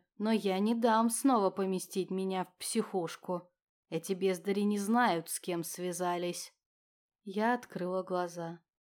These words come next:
Сквозь туман виден был лишь силуэт. Зато мою руку крепко сжимал Макс.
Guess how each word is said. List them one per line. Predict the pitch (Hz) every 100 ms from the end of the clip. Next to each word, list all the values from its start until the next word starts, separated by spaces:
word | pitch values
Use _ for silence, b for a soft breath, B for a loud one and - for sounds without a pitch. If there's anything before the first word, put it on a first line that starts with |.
| _ _
Сквозь | - - 240 240
туман | - 214 220 214
виден | 180 185 190 190
был | 196
лишь | 196 208 -
силуэт. | - 190 190 180 170 - - _ _ _ _
Зато | 180 180 180 180
мою | 175 175 170
руку | 185 190 226
крепко | - 170 165 - 165
сжимал | 160 175 170 170 170
Макс. | 175 175 - -